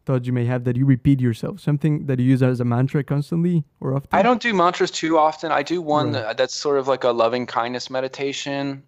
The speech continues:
Speaker 1: Okay.
Speaker 2: Um, and so that's like, "May I be happy, may I be healthy, may I be peaceful, may I live a life of ease." And you just report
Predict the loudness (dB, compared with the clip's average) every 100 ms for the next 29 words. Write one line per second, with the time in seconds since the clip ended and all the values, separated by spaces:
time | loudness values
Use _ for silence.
0 | _ -2 0 0 0 -4 -8 -16 _ -4
1 | -2 0 -2 -2 -6 -10 -18 _ _ _
2 | _ _ _ -18 -18 _ _ _ _ _
3 | _ _ _ _ -12 -2 0 2 0 0
4 | -2 -2 -4 -20 _ _ _ -6 -2 0
5 | 0 -2 0 2 0 -2 -8 -8 -8 -4
6 | -2 -2 -4 0 0 0 -4 -6 -8 -10
7 | -6 -4 -4 -8 -10 -10 -10 -8 -2 0
8 | 0 -4 -6 0 2 2 0 0 2 2
9 | 0 -4 -6 -6 -4 -4 -6 -16 _ _
10 | _ _ -10 -4 -4 -4 -4 0 -2